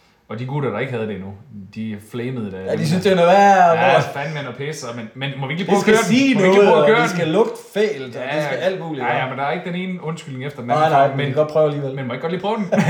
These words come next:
Speaker 1: <laughs> Og det er jo fordi, det er jo hamrende misundelse. Og det viste sig jo også, at dengang han kom tilbage, så sad han i kraften begyndt at sidde og surfe, den ene af dem, en af mine gode kammerater, han sad og begyndte at surfe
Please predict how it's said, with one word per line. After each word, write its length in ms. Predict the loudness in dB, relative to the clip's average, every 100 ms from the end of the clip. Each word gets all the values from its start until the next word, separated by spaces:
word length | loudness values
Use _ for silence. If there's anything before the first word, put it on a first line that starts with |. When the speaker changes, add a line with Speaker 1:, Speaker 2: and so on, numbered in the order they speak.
| 2 2 2 2 0 -2
Speaker 1:
<laughs> 760 | -2 -4 -8 -10 -10 -12 -8
Og 40 | -4
det 60 | -4
er 40 |
jo 60 | -4
fordi, 500 | -4 -4 -4 -6 -10
det 40 |
er 80 | -8 -6
jo 160 | -8 -10
hamrende 460 | -8 -4 -2 -2 -6
misundelse. 480 | -6 -6 -6 -10 -16 -20 _ _ _ _ _
Og 100 | -8
det 80 | -4
viste 220 | -2 -4
sig 100 | -4
jo 100 | -6
også, 200 | -6 -6
at 60 | -8
dengang 200 | -8 -8
han 60 | -8
kom 100 | -12
tilbage, 320 | -10 -6 -6
så 120 | -6
sad 180 | -6 -6
han 120 | -6 -10
i 20 |
kraften 300 | -12 -12 -12
begyndt 220 | -10 -10
at 60 | -10
sidde 140 | -12
og 40 |
surfe, 260 | -10 -8 -8
den 100 | -8
ene 160 | -8 -6
af 60 |
dem, 80 | -8
en 60 | -8
af 60 |
mine 100 | -8
gode 140 | -8 -8
kammerater, 260 | -8 -8
han 100 | -8
sad 100 | -8
og 80 | -8
begyndte 220 | -8 -8
at 60 | -8
surfe 300 | -6 -6